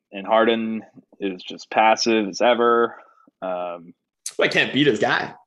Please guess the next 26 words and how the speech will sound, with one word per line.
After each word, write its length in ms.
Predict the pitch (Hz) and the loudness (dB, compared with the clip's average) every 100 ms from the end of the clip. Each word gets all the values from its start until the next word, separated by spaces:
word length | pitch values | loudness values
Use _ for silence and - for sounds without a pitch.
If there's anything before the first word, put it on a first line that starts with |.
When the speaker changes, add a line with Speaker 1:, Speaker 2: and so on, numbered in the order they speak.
| _ _ _ _ _ _ - | _ _ _ _ _ _ -2
Speaker 2:
He 100 | 123 | 2
Speaker 1:
yeah, 60 | 110 | 4
Speaker 2:
can't 140 | 135 | 4
get 120 | 123 | 2
to 40 | 101 | 0
Speaker 1:
he 40 | |
Speaker 2:
the 80 | 101 | 0
rim. 100 | 107 | 0
Speaker 1:
can't. 140 | 110 - _ _ - - | -2 -4 _ _ -8 0
Yeah, 160 | 101 - | 0 0
no 300 | 143 151 156 | -4 2 4
one, 240 | 151 139 | 4 2
he's, 160 | 131 113 | 0 -2
no 200 | 117 127 127 | 0 2 2
one 160 | 120 | 0
that's 160 | 110 101 | -4 -4
guarding 340 | 113 104 104 | 0 0 0
him 340 | 101 95 92 - | -6 -14 -14 -12
is, 400 | 92 92 - - | -12 -10 -14 -10
is, 420 | 95 90 - - - _ | -8 -8 -10 -16 -18 _
like, 160 | - - - | -8 -8 -6
getting 240 | 98 87 | -6 -4
torched 420 | 87 92 87 - - 160 | -4 -4 -4 -6 -6 -6
ever. 280 | 90 90 90 - | -4 -4 -4 -8
And, 300 | 143 135 85 - - | -10 -12 -14 -20 -18
and 220 | 135 175 | -18 -18